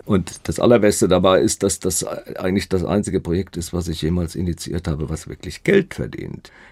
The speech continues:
Denn da wird natürlich, wie im Privatradio übrig, natürlich Werbung geschaltet. Und das ist inzwischen angewachsen, also von drei Mitarbeitern, wo wir angefangen haben, auf zwölf, ja. Und das ist also ein ganz tolles Projekt,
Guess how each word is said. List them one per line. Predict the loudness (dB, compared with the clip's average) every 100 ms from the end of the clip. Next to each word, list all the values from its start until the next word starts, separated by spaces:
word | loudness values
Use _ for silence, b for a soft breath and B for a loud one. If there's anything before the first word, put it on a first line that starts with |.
| B
Denn | -6 -4
da | -4
wird | -4 -2
natürlich, | -2 0 -2 -4 -10
wie | -6 -4
im | -4
Privatradio | -6 -4 -4 -6 -6 -4 -4
übrig, | -4 -6 -6
natürlich | -8 -6 -8 -8 -8
Werbung | -6 -4
geschaltet. | -6 -6 -6 -6 -8 -10 B B B B B B B 0
Und | 0 2
das | 0
ist | 0 0
inzwischen | 0 2 2 2
angewachsen, | 2 4 6 4 2
also | 2 4 2
von | 2 0 -2
drei | -2 0
Mitarbeitern, | 0 0 -2 0 -2 -2 -2
wo | -2
wir | -2
angefangen | -2 -4 -6 -6
haben, | -6 -6
auf | -8
zwölf, | -10 -6 -4 -4 -4
ja. | -4
Und | -4 -4 -6
das | -8 -10
ist | -14
also | -10 -8 -8
ein | -8 -8 -8 -8
ganz | -10 -10
tolles | -10 -8 -10
Projekt, | -10 -10 -10 -14 -20